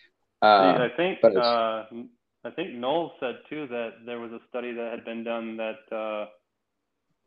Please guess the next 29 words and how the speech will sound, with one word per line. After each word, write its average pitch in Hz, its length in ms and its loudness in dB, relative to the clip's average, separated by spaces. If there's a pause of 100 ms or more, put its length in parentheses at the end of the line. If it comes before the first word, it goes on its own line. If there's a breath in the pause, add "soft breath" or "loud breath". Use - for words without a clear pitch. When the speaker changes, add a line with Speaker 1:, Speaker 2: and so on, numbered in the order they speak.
(140)
Speaker 2:
like, 110 260 -8
uh, 104 200 -2 (140)
sixty 127 220 -12
percent 120 280 -6
of 117 60 -4
the 113 80 -4
women 117 240 -4
who 110 80 -8
had 110 180 -6
gotten 110 180 -4
the 107 80 -10
vaccine 113 460 -8
were 110 140 -8
experiencing 110 840 -10
irregular 107 800 -4 (340)
periods 113 400 -4
and 107 140 -10
stuff 110 240 -2 (440)
since 113 220 -4
then. 113 240 -2
Speaker 1:
Yeah, 123 300 2
I - 20 4 (140)
heard 117 160 2
that. 104 300 6 (920)
Speaker 2:
Fertility 113 440 -2
Speaker 1:
And 120 140 2
it 113 100 0
was 113 160 -4
Speaker 2:
issues. - 0 -